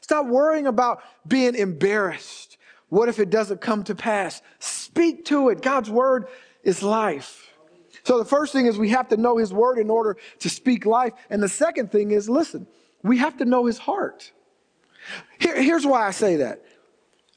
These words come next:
Again, this, this, some of you faith people, this might rub you the wrong way, but I'm only telling you what the scripture says and what God told me to tell you this morning. As much as we want Christianity to be a formula,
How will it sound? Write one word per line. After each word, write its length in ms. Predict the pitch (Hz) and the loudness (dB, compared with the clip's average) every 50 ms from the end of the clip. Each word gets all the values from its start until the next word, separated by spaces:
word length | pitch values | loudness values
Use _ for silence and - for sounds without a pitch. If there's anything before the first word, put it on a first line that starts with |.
| _ - | _ 0
Again, 380 | 202 226 285 240 147 - - | 0 2 2 0 -2 -4 -2
this, 240 | 139 185 254 247 - - | 0 0 0 0 -4 -2
this, 360 | 202 226 240 226 - - - 208 | 0 0 0 0 -2 -10 -14 -14
some 260 | 165 - - 240 240 | -6 -2 -2 0 0
of 100 | 240 208 | 0 2
you 180 | 220 226 226 226 226 | 2 2 2 0 -4
faith 380 | - - 233 233 233 233 - - | -4 0 0 0 0 -2 -4 -2
people, 320 | 247 233 214 240 247 208 | -2 -2 0 0 0 2
this 180 | 185 190 185 185 | 2 0 -2 -2
might 240 | 208 208 208 196 | -2 -2 -2 -2
rub 300 | 170 190 208 214 202 185 | -2 -2 -2 -2 -2 -4
you 100 | 202 214 | -6 -4
the 100 | 196 190 | -2 0
wrong 300 | 185 185 208 208 208 202 | 0 0 0 0 -2 -2
way, 240 | 196 202 208 220 226 | -2 -2 0 0 0
but 160 | 196 170 175 | -2 -2 -4
I'm 180 | 180 190 202 190 | -4 -4 -4 -6
only 160 | 190 202 220 | -4 -2 -2
telling 320 | - - - 214 208 196 185 | -2 -2 -6 -6 -6 -8 -10
you 80 | 190 | -6
what 200 | 190 190 190 - | -4 -6 -6 -6
the 60 | - 151 | -10 -16
scripture 400 | - - - 214 208 - 175 156 | -16 -8 -6 -6 -6 -6 -10 -10
says 400 | - - 160 139 127 117 - - - - - - - | -6 -4 -4 -4 -4 -6 -8 -14 -20 -20 -12 -6 -2
and 100 | 170 170 | 0 0
what 160 | 180 175 147 | 0 0 0
God 240 | 175 180 180 180 - | 0 -2 -2 -4 -4
told 220 | 196 196 180 170 | -4 -4 -2 -2
me 60 | 170 | -4
to 80 | 151 147 | -4 -4
tell 200 | - - 190 170 | -2 0 0 0
you 140 | 156 151 131 | 0 0 -2
this 180 | 135 131 - | -4 -6 -10
morning. 360 | 139 135 131 123 117 - - - _ _ _ _ _ - - - - - - - - - - - - - - | -10 -10 -10 -10 -12 -12 -16 -20 _ _ _ _ _ -20 -20 -20 -18 -18 -18 -20 -20 -20 -20 -20 -20 -4 -2
As 180 | - 180 185 247 | -2 0 2 2
much 220 | 330 370 370 349 | 2 2 2 0
as 100 | 294 240 | 2 4
we 140 | 247 285 277 | 4 4 4
want 560 | 240 214 226 247 254 233 202 - - - - _ _ _ _ _ _ _ _ _ | 4 4 2 2 2 0 -2 -4 -10 -18 -20 _ _ _ _ _ _ _ _ _
Christianity 680 | - - 277 - - 202 208 220 226 240 220 202 202 202 | -2 0 0 0 0 0 2 2 2 2 2 2 2 2
to 100 | 180 175 | 2 2
be 140 | 165 202 185 | 2 2 2
a 80 | 156 | 2
formula, 720 | - - - 202 208 214 208 185 156 147 143 139 135 135 | 0 -2 -2 0 0 2 2 0 0 0 0 0 -2 -2